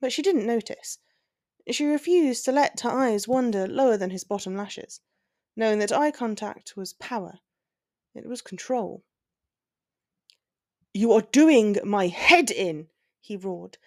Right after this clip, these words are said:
his upper lip curled and his cheekbones high with irritation. "Could you make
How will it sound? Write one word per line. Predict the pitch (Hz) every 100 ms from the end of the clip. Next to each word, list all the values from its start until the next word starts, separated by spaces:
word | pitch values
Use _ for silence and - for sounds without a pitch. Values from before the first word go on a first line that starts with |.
| _ _ _ _
his | 214 -
upper | 220 254
lip | 262 - -
curled | 285 233 202
and | 196
his | 202 -
cheekbones | 311 - 214 190 180
high | - 262 220
with | 190 190
irritation. | 190 190 247 - 175 - _ _ _ _ _ _ -
"Could | 262 254
you | 262
make | 262 320 294 - -